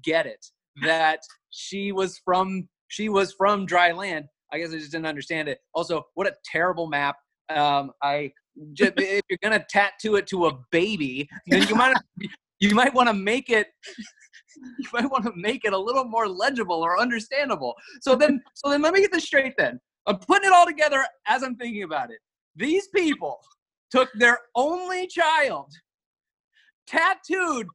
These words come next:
Speaker 1: a vague map to where the land is, and then put her in a basket and <laughs> pushed her out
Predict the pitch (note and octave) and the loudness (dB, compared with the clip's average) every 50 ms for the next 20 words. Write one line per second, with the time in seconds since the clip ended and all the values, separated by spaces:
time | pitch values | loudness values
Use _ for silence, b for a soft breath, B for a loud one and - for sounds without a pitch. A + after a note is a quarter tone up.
0 | _ - A3 A#3 A3+ A#3 G3+ F#3 E3+ F3+ A3+ C4 D4 E4+ F4+ F4+ E4+ - D4+ D4 | _ -8 -4 -2 -2 -2 -4 -8 -6 -4 0 2 2 2 0 -2 -4 0 0 2
1 | D4+ D#4 C4+ A#3+ - - - - _ _ _ _ - C4 B3+ A#3+ A#3+ B3+ C#4 C4 | 4 6 4 4 2 0 -12 -20 _ _ _ _ -10 -10 -8 -4 -2 -2 -2 -2
2 | B3+ B3 B3 B3+ B3+ C4+ C4+ B3+ A3+ F3+ F3 F3 E3+ F3 F3+ - _ _ _ _ | -4 -6 -6 -6 -6 -6 -8 -8 -8 -8 -8 -8 -10 -10 -12 -20 _ _ _ _
3 | _ - - B3 C4+ C#4+ C4 B3+ - D4+ F4+ F4+ F#4 F#4 F4+ D#4+ C#4 - C#4+ C#4+ | _ -2 0 0 0 0 -2 -4 -4 -2 0 2 2 2 2 0 -2 0 0 0
4 | D#4 C#4+ - - G#4 F#4 D#4+ - - - _ - A#3+ A3 A#3 E4+ F#4 - - - | 0 -2 -4 -6 -6 -4 -4 -4 -6 -6 _ -6 -4 -2 -2 -2 -2 -4 -6 -4
5 | F#4+ F#4+ F4+ F#4 F#4 | 2 4 4 4 4